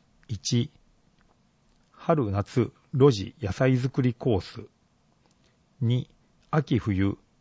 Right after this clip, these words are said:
露地野菜作りコース。両コース受講が応募要件。対象、次の一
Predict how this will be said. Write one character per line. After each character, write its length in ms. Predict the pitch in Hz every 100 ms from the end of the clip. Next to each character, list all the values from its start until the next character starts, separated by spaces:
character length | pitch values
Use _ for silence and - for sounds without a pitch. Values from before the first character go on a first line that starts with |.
| _
露 100 | 135
地 200 | 127 110 -
野 80 |
菜 300 | 92 127 123
作 220 | 110 - 123
り 100 | 113
コ 220 | - 127
ー 40 |
ス。 240 | 87 - - _ _ _ _ _ _ _ _ _ _ 131
両 220 | 160 156
コ 240 | - 165
ー 40 | 135
ス 120 | 104
受 160 | 90
講 260 | 95 110 104
が 260 | 104 110 - _ _ -
応 160 | 127
募 160 | 127 127
要 220 | 127 101
件。 200 | - 85 - _ - _ _ _ _ _ _ _ _ _ _ _ _
対 220 | 120 127
象、 400 | 117 - 110 107 - _ _ _ _ _
次 280 | - 139 165
の 180 | 113 - _ _ _
一 380 | 117 - 165